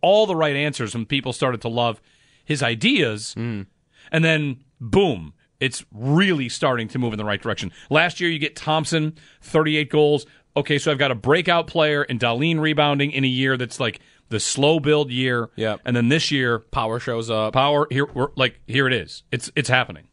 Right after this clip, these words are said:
Speaker 2: Yeah. The, I almost wanna feel like, though, did, how many plans have they had? Like, how many, like, the Bills drought, there was repeated times of hope that you would think,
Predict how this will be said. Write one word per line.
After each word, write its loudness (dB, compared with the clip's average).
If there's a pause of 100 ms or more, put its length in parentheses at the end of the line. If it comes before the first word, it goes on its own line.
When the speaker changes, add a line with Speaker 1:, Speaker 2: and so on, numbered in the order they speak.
(140)
Speaker 2:
Yeah. -2 (300)
The, 0 (240)
I -6
almost -6
wanna 0
feel -2
like, -4
though, 2
did, -6 (320)
how -2
many 0
plans 0
have -4
they 2
had? -4 (500)
Like, -2
how 2
many, -2 (320)
like, 0
the 0
Bills 4
drought, -2 (380)
there 2
was 2 (160)
repeated 0 (640)
times 2
of -4
hope -4 (120)
that 0
you 2
would 2
think, -2